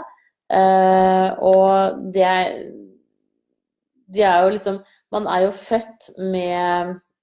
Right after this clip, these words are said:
med de, eh, eggcellene man f-, har gjennom hele livet.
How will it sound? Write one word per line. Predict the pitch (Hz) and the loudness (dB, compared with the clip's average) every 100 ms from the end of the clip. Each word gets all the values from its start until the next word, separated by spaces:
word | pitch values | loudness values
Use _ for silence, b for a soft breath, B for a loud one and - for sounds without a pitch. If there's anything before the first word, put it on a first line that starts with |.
| - 175 | -16 -12
med | 175 170 170 170 156 160 | -8 -4 -4 -4 -10 -16
de, | 151 151 160 160 | -14 -8 -2 0
eh, | 160 160 165 - _ _ _ - - 170 170 175 | 2 0 -4 -12 _ _ _ -6 -2 0 0 -4
eggcellene | 160 - 170 143 139 147 170 226 - | -6 -8 -6 -4 -4 -2 -2 -2 -4
man | 170 160 160 - _ - | -4 -4 -6 -12 _ -20
f-, | - - - | -16 -12 -2
har | 160 165 165 - - 190 | 2 2 0 -8 -16 -10
gjennom | 170 165 | -8 -6
hele | 180 160 160 | -4 -4 -6
livet. | 151 165 269 | -4 -2 -4